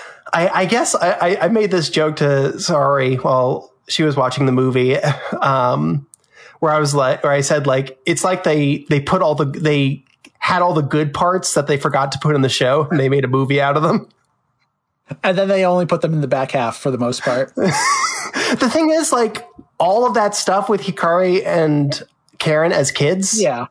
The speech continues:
Speaker 2: it's really important. It's really
Speaker 1: It's really
Speaker 2: good.
Speaker 1: important. It should, it should have been the show.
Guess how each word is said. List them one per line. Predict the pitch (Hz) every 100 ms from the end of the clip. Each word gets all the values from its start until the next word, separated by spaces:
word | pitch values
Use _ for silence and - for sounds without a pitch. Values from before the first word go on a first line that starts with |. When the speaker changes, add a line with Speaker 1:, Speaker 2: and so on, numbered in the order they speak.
| _ -
Speaker 2:
it's | 214 202
really | 226 202
important. | 180 185 143 120 - -
It's | 208 175
really | 175 170
Speaker 1:
It's | 196
really | 262
Speaker 2:
good. | 277
Speaker 1:
important. | 269 302 311 277 - - _ -
It | 277
should, | - 359
it | 311 254 277
should | 349 381
have | 311
been | 294
the | 330
show. | 370 403 415 185